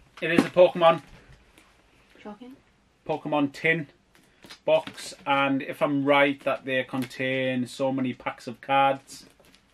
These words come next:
Speaker 2: You got three foil cards, five Pokemon booster packs, and other things.
Speaker 1: Cool.
Speaker 2: Um, twenty-five ninety-nine.
Speaker 1: Yeah,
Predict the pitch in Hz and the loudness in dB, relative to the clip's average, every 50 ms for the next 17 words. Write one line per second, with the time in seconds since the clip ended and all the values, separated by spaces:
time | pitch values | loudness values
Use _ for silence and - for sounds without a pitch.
0 | - - - 233 220 - 220 214 214 - - _ _ _ - 269 277 285 285 277 | -20 -20 -18 -16 -12 -8 -6 -6 -6 -6 -10 _ _ _ -8 -6 -4 -2 -2 -4
1 | 262 233 - _ - 240 233 226 226 226 226 226 - - 233 233 226 226 226 220 | -4 -6 -12 _ -6 -4 -2 -2 -2 -2 -4 -8 -12 -16 -14 -12 -12 -10 -10 -10
2 | 226 226 220 226 - _ _ _ _ _ _ _ _ _ _ _ _ _ _ _ | -10 -10 -12 -14 -18 _ _ _ _ _ _ _ _ _ _ _ _ _ _ _
3 | _ _ _ _ _ 262 262 254 247 247 240 - - 254 254 240 233 _ - 233 | _ _ _ _ _ -6 -4 -2 -2 -2 -4 -6 -10 -12 -10 -10 -12 _ -12 -12
4 | 226 226 220 220 220 214 220 _ _ _ _ _ _ _ - 214 233 226 - - | -10 -10 -10 -12 -12 -14 -16 _ _ _ _ _ _ _ -10 -10 -10 -10 -12 -16
5 | - 226 - 220 220 214 202 - - - _ _ - - _ _ _ _ _ _ | -20 -18 -14 -12 -10 -8 -8 -10 -12 -16 _ _ -20 -20 _ _ _ _ _ _
6 | _ 220 220 214 208 202 208 208 180 190 202 202 190 - 208 202 196 190 _ _ | _ -20 -20 -20 -20 -20 -20 -20 -20 -20 -20 -20 -20 -20 -20 -20 -20 _ _ _
7 | _ _ _ _ _ _ _ _ _ _ _ _ _ _ _ _ _ _ - - | _ _ _ _ _ _ _ _ _ _ _ _ _ _ _ _ _ _ -20 -20
8 | - - _ _ - - - - - 131 151 165 - - - - - _ - - | -20 -20 _ _ -20 -20 -20 -12 -10 -8 -8 -8 -12 -16 -20 -20 -20 _ -20 -20
9 | 220 214 - - _ - - - - - - - - - - _ _ _ _ - | -20 -20 -20 -20 _ -20 -20 -20 -20 -20 -20 -20 -20 -20 -20 _ _ _ _ -8
10 | - - _ _ _ _ _ _ - - _ _ _ _ _ _ _ _ _ _ | -8 -8 _ _ _ _ _ _ -20 -20 _ _ _ _ _ _ _ _ _ _
11 | _ _ _ _ - 220 208 208 208 202 196 202 202 202 190 _ _ _ _ _ | _ _ _ _ -18 -14 -14 -12 -12 -12 -14 -14 -16 -18 -20 _ _ _ _ _
12 | _ _ _ - - 220 214 214 208 220 208 208 226 208 208 202 175 - 190 196 | _ _ _ -20 -20 -18 -18 -18 -14 -12 -12 -12 -12 -14 -16 -18 -18 -18 -18 -18
13 | 233 277 _ _ _ _ _ _ _ _ _ _ _ _ _ _ _ _ _ _ | -20 -20 _ _ _ _ _ _ _ _ _ _ _ _ _ _ _ _ _ _
14 | _ _ _ _ _ _ _ _ _ _ 139 135 151 | _ _ _ _ _ _ _ _ _ _ -14 -14 -14